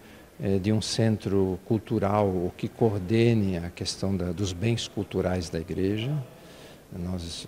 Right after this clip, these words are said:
nós vamos discutir isso também, que é um assunto muito im-, muito importante. Nós, eh, também vamos, eh, discutir assuntos, um, eh, questões mais internas, ah, nossas também, da relação com os regionais, os regionais e a Secretaria-Geral,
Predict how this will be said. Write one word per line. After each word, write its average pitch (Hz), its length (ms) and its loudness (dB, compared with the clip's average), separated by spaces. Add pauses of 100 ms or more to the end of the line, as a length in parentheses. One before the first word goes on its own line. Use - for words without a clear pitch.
nós 90 200 -4
vamos 90 260 -4
discutir 90 540 -6
isso - 180 -6
também, 98 320 -2
que - 100 -10
é 98 40 -2
um 92 40 -4
assunto 92 440 -6
muito 92 300 -6
im-, 90 300 -8
muito 92 280 -4
importante. 123 760 0 (840)
Nós, 104 680 4
eh, 107 100 4
também 107 420 4
vamos, 101 720 4
eh, 98 380 4
discutir 101 800 2
assuntos, 95 720 -2
um, 85 240 -2 (300)
eh, 92 200 -6
questões 95 400 -2
mais 90 280 0
internas, 90 840 -4
ah, - 40 -6
nossas 90 460 -6
também, 90 460 -2 (400)
da 110 80 2
relação 95 480 0
com 107 180 -2
os 95 140 -2
regionais, 98 800 -2
os 87 100 -6
regionais 98 840 -2
e 87 60 -4
a 82 60 -4
Secretaria-Geral, 90 1160 0